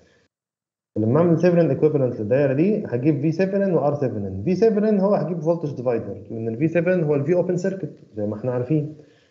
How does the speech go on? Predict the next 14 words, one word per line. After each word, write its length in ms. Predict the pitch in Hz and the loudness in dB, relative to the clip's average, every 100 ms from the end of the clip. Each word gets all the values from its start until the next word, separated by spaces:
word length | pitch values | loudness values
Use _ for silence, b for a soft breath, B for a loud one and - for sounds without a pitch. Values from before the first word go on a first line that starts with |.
| b b - | b b 2
وآر 200 | 131 170 | 4 6
سفن 360 | 190 180 202 170 | 4 2 2 2
هتبقى 320 | 147 151 123 | 0 -2 -4
ال 80 | 117 | -2
R 300 | 151 165 139 | 2 4 2
اللي 120 | 127 | 0
هي 40 | 147 | -2
عشرة 300 | 151 156 131 | -2 -4 -4
كيلو 320 | 160 190 214 | -2 0 0
بارل 460 | 202 147 147 131 | 0 0 2 0
مع 180 | 123 135 | -2 -2
ال 60 | 131 | -2
خمسة 280 | 131 120 101 | -4 -6 -10
كيلو. 260 | 90 92 | -14 -14